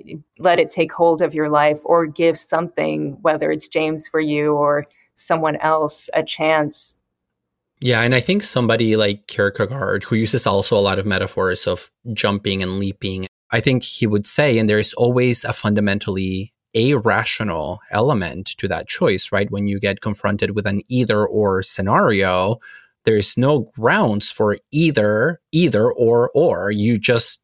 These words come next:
Speaker 2: choose in the moment. And that decision, as Derrida will later say, is undecidable, right? It, it's just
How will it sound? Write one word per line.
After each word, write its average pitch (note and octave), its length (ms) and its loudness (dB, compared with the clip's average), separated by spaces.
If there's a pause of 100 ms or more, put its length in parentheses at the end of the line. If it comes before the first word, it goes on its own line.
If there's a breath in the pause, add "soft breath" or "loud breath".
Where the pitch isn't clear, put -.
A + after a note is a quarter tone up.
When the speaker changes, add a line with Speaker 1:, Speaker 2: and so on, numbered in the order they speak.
Speaker 2:
choose - 440 0
in G#2+ 80 -2
the G#2 80 0
moment. A#2+ 560 0 (260 loud breath)
And B2+ 200 2
that A#2+ 140 2
decision, A#2+ 440 0
as G#2 240 0
Derrida A2 500 2
will G2+ 160 -2
later G2+ 320 -2
say, C#3+ 340 0
is G2 380 -4 (140)
undecidable, A#2 880 -2 (240)
right? G2+ 200 2
It, G2+ 200 0
it's - 300 -4
just - 400 -4